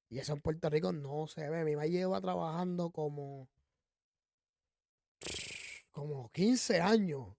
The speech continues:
en la misma fábrica. Y yo le dije, cuando fui pa' Puerto Rico, ella me dijo, "Ay, Keri, no puedo coger vacaciones pa' esa fecha".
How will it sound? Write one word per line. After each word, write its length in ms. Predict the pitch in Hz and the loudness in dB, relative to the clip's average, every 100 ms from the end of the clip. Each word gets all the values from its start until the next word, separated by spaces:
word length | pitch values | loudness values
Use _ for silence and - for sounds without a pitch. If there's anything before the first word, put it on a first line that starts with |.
| - | -6
en 380 | 170 165 160 156 | -4 -4 -4 -2
la 120 | 147 | 0
misma 360 | 165 202 196 | 0 2 0
fábrica. 640 | 151 175 180 151 143 135 135 _ _ _ _ _ _ - | 0 2 4 4 0 -4 -12 _ _ _ _ _ _ -4
Y 260 | 190 180 | -2 0
yo 120 | 165 180 | 2 2
le 140 | 185 | 4
dije, 340 | 185 185 175 | 4 4 2
cuando 280 | 165 170 170 | 0 -2 0
fui 100 | 170 | 0
pa' 120 | 180 | 0
Puerto 280 | 175 175 - | -2 -2 -2
Rico, 160 | 180 196 | 0 2
ella 160 | 170 | 0
me 120 | 165 170 | 0 0
dijo, 200 | 175 175 | 0 0
"Ay, 280 | 190 190 | 0 -4
Keri, 260 | 175 170 170 | -4 -2 0
no 120 | 165 | 0
puedo 240 | 156 151 160 | 2 0 0
coger 220 | 160 160 | -2 -2
vacaciones 480 | 156 160 139 156 143 | -4 -4 -4 -4 -6
pa' 120 | 156 | -6
esa 160 | 147 | -6
fecha". 360 | 139 139 - 135 | -6 -8 -10 -18